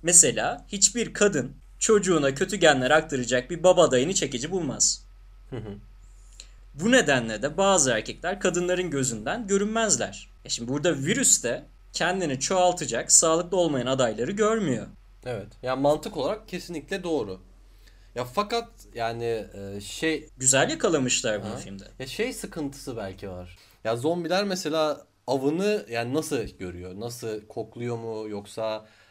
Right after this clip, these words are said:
Speaker 2: e, içgüdüsel olarak bir şey yapıyor? Onu çok kestirmek mümkün değil. Onu filmde de söylemiyorlar. Yani
Speaker 1: İçgüdüsel olduğu
Speaker 2: Hı hı.
Speaker 1: söyleniyor.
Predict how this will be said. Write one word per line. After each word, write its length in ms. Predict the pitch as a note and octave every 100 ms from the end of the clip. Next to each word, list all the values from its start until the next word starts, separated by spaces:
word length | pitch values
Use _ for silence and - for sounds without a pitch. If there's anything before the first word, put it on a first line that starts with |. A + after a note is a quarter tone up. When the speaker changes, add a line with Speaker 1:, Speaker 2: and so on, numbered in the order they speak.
| _ -
Speaker 2:
e, 100 | G2
içgüdüsel 540 | C3 B2 B2+ A#2 C3 C3
olarak 300 | B2 A2 -
bir 40 |
şey 140 | - G#2+
yapıyor? 220 | G#2 E3
Onu 420 | C3+ C3 F3 F#3 - _ -
çok 220 | - -
kestirmek 520 | C#3 B2+ C#3 D#3+ E3
mümkün 400 | C#3 C3+ F3+ F3+
değil. 280 | F3+ G#2 - _ -
Onu 200 | A#2+ C#3+
filmde 260 | D3 E3
de 80 | F3+
söylemiyorlar. 600 | F3+ D3+ D#3+ F3+ G#2+ F#2+
Yani 420 | G#2+ A#2+ B2+ B2 - - _ _ _ _
Speaker 1:
İçgüdüsel 640 | E3 D3+ - G3+ - D#4+ C4
olduğu 240 | G3 D3
Speaker 2:
Hı 40 | C#3
hı. 40 |
Speaker 1:
söyleniyor. 680 | - C#3 B2 A#2 A2 G2+